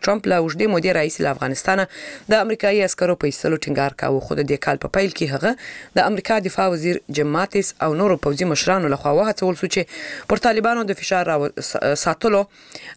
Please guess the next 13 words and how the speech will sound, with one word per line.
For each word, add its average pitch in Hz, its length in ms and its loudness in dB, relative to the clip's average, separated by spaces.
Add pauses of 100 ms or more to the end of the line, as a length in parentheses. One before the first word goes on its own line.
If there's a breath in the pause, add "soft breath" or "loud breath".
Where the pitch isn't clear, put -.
(140)
او 175 80 4 (380)
د 175 120 2 (120)
اسلامي 202 420 0
دولت 196 300 0
د 151 80 0
وسلوالې 147 460 0
ډلې 151 160 0 (100)
یا 143 80 2 (100)
داعش 165 300 0
سره 160 120 2
د 147 140 -4
جګړې 151 300 0
لپاره 151 240 0